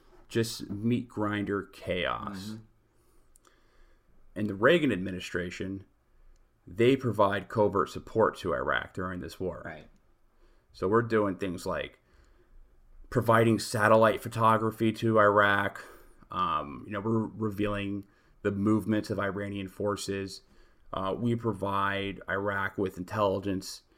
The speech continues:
Speaker 1: gathered by Saudi Arabia. We're using, uh,
Speaker 2: awacs.
Speaker 1: Yeah, we're using awacs.
Speaker 2: Which is air-,
Speaker 1: Um,
Speaker 2: airborne warning and control systems. It's like a long-range radar, uh, for air defense.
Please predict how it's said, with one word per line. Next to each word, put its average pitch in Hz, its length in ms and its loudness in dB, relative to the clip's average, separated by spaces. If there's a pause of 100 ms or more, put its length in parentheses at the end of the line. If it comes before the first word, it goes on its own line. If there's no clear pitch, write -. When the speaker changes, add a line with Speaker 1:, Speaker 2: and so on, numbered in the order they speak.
(320)
Speaker 1:
gathered 95 380 -4
by 92 140 -8
Saudi 95 440 0
Arabia. 104 800 2 (520)
We're 104 460 4
using, 101 640 -2
uh, 82 320 -4 (320)
Speaker 2:
awacs. 95 680 -10 (540)
Speaker 1:
Yeah, 95 320 0
we're 101 120 -4
using 104 280 0
awacs. 104 720 -2 (220)
Speaker 2:
Which - 100 -18
is 90 120 -16
air-, - 140 -6
Speaker 1:
Um, 92 220 0
Speaker 2:
airborne 101 420 -2
warning 95 360 -4
and 92 280 -8
control 95 380 -8
systems. 90 600 -8
It's - 100 -16
like 90 140 -12
a 87 60 -12 (520)
long-range 87 540 -10
radar, 85 420 -12 (420)
uh, 95 280 -10
for - 200 -14
air 90 200 -8
defense. 90 420 -14